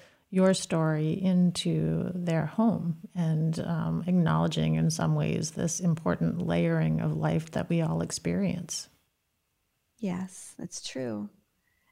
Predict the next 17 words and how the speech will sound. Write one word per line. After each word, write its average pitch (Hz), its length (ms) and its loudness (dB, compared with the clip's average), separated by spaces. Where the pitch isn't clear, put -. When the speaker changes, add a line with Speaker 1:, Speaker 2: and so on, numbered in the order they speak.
Speaker 2:
And 240 160 -2
the 208 60 -2
healing 247 560 -2
that - 180 -10
can 185 160 -8
be 175 100 -6
found, 180 580 -10
you 214 100 -10
know, 202 220 -4
the 202 100 -4
peace 214 500 -6
that - 140 -12
can - 120 -8
be 151 120 -4
found - 480 -10
out 202 240 -4
of 180 460 -6